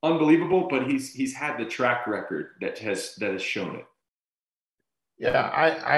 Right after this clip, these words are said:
Speaker 2: agree with that. I'm, I'm gonna be, like, I'll, I'll, I'll dumb it down. Um, trust.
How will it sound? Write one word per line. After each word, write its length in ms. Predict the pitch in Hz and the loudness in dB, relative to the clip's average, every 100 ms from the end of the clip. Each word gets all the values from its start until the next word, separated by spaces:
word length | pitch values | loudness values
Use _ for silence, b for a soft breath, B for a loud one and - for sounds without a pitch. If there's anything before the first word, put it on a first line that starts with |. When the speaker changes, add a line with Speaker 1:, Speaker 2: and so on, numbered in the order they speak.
| 147 | 6
Speaker 2:
agree 280 | 143 113 135 | 4 4 0
with 140 | 135 113 | 0 2
that. 300 | 135 127 - | 2 2 0
I'm, 120 | 139 131 | -2 2
I'm 120 | 156 | 4
gonna 100 | 240 | 4
be, 280 | 160 147 - | 2 -2 -4
like, 200 | 139 131 | -4 2
I'll, 420 | 139 170 139 - _ _ _ _ 123 | 4 4 2 -8 _ _ _ _ -2
I'll, 160 | 131 | -2
I'll 260 | 113 131 127 | 2 2 4
dumb 200 | 139 135 | 2 2
it 100 | 104 | 0
down. 460 | 120 139 123 98 - _ _ | 2 2 0 -4 -14 _ _
Um, 560 | 123 113 110 110 98 - _ _ _ _ _ _ - | -4 -2 -2 -6 -10 -16 _ _ _ _ _ _ 0
trust. 500 | 160 160 - - | 2 2 0 -14